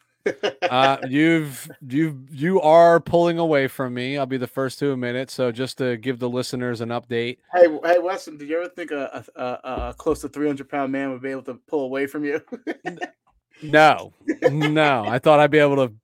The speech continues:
Speaker 2: backpedal beyond that.
Speaker 1: <laughs>
Speaker 2: Um, but here we are, nonetheless. Just to recap last week, Lou, nine four and one. Um, I don't know if Jason will listen this far into our podcast, but I will let him know and reach out that he was seven six and one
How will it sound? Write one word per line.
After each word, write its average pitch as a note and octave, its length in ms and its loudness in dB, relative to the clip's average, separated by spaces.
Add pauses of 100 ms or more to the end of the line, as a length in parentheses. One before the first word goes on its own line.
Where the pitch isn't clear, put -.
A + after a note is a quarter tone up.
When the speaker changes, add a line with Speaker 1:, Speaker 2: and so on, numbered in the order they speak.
(460)
Speaker 2:
backpedal B2 720 -6
beyond A#2+ 440 -2
that. - 280 -4 (520)
Speaker 1:
<laughs> C#4+ 60 -6
Speaker 2:
Um, C3+ 500 -2
but C#3+ 180 -2
here F3+ 160 2
we F#3 140 2
are, D#3+ 360 2
nonetheless. D3+ 720 -6 (380)
Just D3+ 160 -8
to D#3 80 -4
recap C#3+ 360 -2
last C3+ 280 -4
week, D3+ 200 -4
Lou, C#3+ 380 -2 (2000)
nine C#3+ 360 -2
four D#3 380 0
and C3+ 160 -4
one. D3 440 -4 (440)
Um, A#2 520 -10 (300)
I G3 140 4
don't D3+ 140 0
know C#3 140 2
if A#2+ 80 -4
Jason C#3+ 360 -4
will C3+ 140 -4
listen C#3+ 300 -6
this C#3+ 160 -4
far C#3 320 -2
into C3+ 180 -4
our B2+ 140 -4
podcast, D3 640 -4
but C#3+ 140 -2
I C3+ 140 0
will C#3 280 -4
let C#3 160 -2
him C3 140 -8
know C3+ 240 -6
and C3 140 -10
reach C3 240 -12
out C#3 300 -6
that B2+ 240 -6
he C3+ 140 -8
was B2 180 -6
seven B2+ 460 -6
six - 520 -10
and B2 260 -10
one A#2+ 400 -6